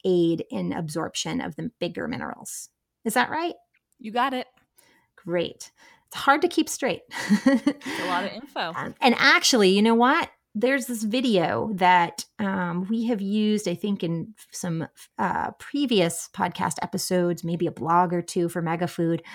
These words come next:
Speaker 1: um, a really cute little animation that shows about how calcium and magnesium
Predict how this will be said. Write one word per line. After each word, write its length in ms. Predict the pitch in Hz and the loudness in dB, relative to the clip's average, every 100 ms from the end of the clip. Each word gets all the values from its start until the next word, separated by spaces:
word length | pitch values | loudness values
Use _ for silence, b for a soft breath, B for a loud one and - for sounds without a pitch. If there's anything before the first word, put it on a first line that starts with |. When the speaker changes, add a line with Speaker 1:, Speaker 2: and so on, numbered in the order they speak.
| B B B | B B B
Speaker 1:
um, 260 | 190 180 - | 2 2 2
a 60 | 202 | 4
really 240 | 202 233 | 6 6
cute 260 | 240 247 214 | 4 0 2
little 160 | 190 | 2
animation 840 | - 190 185 170 170 - 175 202 196 | 2 2 4 4 2 0 -2 -4 -4
that 160 | - 233 | -4 0
shows 720 | - - 196 185 170 165 - - | 0 4 6 6 6 2 -2 -4
about 500 | 180 170 165 - - b b | 0 2 2 -2 -8 b b
how 640 | - - 180 175 170 165 - | -6 2 4 6 4 2 -2
calcium 420 | - 170 170 180 165 | -4 -2 -2 -2 -4
and 100 | 170 | -4
magnesium 640 | 165 175 170 160 160 165 | -4 -4 -4 -4 -4 -6